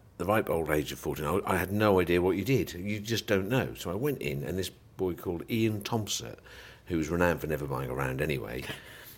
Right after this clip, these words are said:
uh, I said, um, "What do you want to drink?" 'Cause I had no idea what to ask for. And, uh, he said, uh, "I'll have a pint of mild."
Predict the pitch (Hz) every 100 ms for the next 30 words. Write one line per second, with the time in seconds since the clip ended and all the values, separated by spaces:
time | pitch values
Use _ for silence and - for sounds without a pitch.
0 | - - 90 87 90 104 - 101 - 104
1 | 101 98 - - - - - - - -
2 | - - - - - - - 110 - 104
3 | 85 - 139 71 - - - 90 92 98
4 | 85 82 80 - 92 98 - - 60 60
5 | - - - - - - 87 87 87 85
6 | 85 87 - 104 101 - 92 90 95 82
7 | 78 - - - - - - 69 69 69
8 | 73 67 65 69 67 58 58